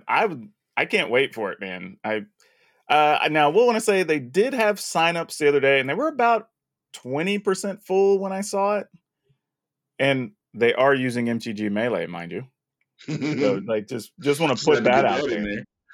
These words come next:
Speaker 1: Yeah, I mean, they, they are aware that, hey, this worked great. We should use this again. Like, so, I don't, and to me, that also says something, right?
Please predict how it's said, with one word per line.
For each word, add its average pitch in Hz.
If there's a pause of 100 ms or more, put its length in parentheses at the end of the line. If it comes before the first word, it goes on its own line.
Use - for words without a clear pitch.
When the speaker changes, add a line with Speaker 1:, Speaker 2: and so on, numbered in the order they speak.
(380)
Speaker 1:
Yeah, 147
I 120
mean, 151 (280)
they, 160
they 175
are 175
aware 131
that, 131
hey, 175
this 131
worked 202
great. 123 (120)
We 135
should 190
use 180
this 170
again. 104 (640)
Like, 107
so, 117 (880)
I 240
don't, 233
and 208
to 254
me, 359
that 233
also 202
says 147
something, 107
right? 110